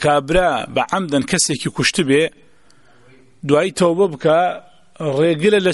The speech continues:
چی؟ لەوەی خوای گەورە تەبارەکە و تەعالا ئەو سزای پێشووی باس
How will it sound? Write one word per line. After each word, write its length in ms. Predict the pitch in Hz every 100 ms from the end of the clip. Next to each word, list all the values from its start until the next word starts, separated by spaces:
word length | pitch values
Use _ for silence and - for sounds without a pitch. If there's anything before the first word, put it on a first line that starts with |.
| -
چی؟ 280 | 165 165 - - _ _ _ _ -
لەوەی 320 | 135 139 160
خوای 280 | 147 165 147
گەورە 180 | 156 143
تەبارەکە 300 | 147 151 139
و 100 | 139
تەعالا 240 | - 143 135
ئەو 60 | 170 -
سزای 280 | 139 151
پێشووی 320 | - 113 - 175
باس 240 | 175 160